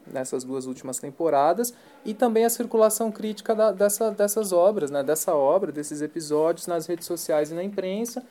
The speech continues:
e a comparação dessas duas temporadas. Como que essa circulação crítica, ela altera, e se altera, a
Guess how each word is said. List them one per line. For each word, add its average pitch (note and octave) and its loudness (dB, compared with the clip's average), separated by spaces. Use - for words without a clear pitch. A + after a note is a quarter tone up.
e G3+ 4
a G#3 6
comparação A#3+ 2
dessas A3 -2
duas G#3+ -2
temporadas. G3 2
Como B3 -2
que C4 0
essa A#3 0
circulação F#3+ 0
crítica, G3+ -2
ela G3 4
altera, F3 4
e E3 -6
se - -4
altera, G#3 4
a D#3+ 4